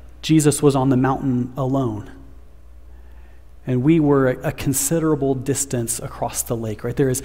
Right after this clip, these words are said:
there is considerable distance that, that the, the wind and the waves were, were against them, right? And the language that they're using shows the isolation that they felt, shows the, the despair that they felt, and the distance that they felt.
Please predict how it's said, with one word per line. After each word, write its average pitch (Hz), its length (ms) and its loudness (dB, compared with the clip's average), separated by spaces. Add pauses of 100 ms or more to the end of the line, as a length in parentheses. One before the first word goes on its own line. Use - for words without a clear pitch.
(120)
there 151 140 8
is 139 80 6
considerable 147 640 4
distance 151 420 6
that, 143 180 4 (540)
that 147 140 4
the, 151 100 6
the 147 180 2
wind 165 380 10
and 156 100 8
the 143 60 6
waves 147 460 6
were, 135 380 2 (240)
were 151 200 4
against 131 640 0
them, 113 240 -4
right? 151 100 4
And 165 80 8
the 156 80 10
language 160 400 8
that 156 100 4
they're 151 120 6
using 139 380 4
shows 156 380 2
the 147 100 0
isolation 151 600 4
that 139 120 0
they 139 100 4
felt, 139 280 2
shows 151 240 2
the, 139 140 4 (240)
the 156 100 8
despair 175 440 4
that 160 100 4
they 151 120 6
felt, 160 200 4
and 143 80 2
the 135 60 2
distance 165 540 4
that - 140 -2
they 139 120 2
felt. 123 300 -6